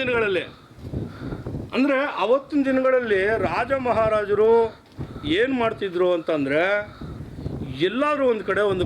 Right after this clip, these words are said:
ಕಲ್ಯಾಣಿ ಅಥವಾ ಒಂದು ಬಾವಿ, ಈ ರೀತಿ ಜಲಕ್ಕೆ ಎಲ್ಲೂ ಕ್ಷಾಮ ಆಗದೆ ಇರೋಂಥ ರೀತಿಯಲ್ಲಿ,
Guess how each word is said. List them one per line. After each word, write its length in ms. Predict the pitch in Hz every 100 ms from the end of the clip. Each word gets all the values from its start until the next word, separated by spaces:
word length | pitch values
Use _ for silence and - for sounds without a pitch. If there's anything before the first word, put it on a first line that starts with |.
| -
ಕಲ್ಯಾಣಿ 540 | 185 220 214 185 180 147 - - -
ಅಥವಾ 180 | - 247 226
ಒಂದು 120 | 202 - 147
ಬಾವಿ, 440 | 165 196 180 180 165 135 - - - -
ಈ 40 | 208
ರೀತಿ 260 | 254 - 214 208 247 254 - - - - - - -
ಜಲಕ್ಕೆ 480 | 175 196 277 285 285 269 208
ಎಲ್ಲೂ 160 | 240 262
ಕ್ಷಾಮ 260 | - 190 247 247
ಆಗದೆ 180 | 233 220
ಇರೋಂಥ 240 | 220 208 208 185
ರೀತಿಯಲ್ಲಿ, 420 | 185 175 156 113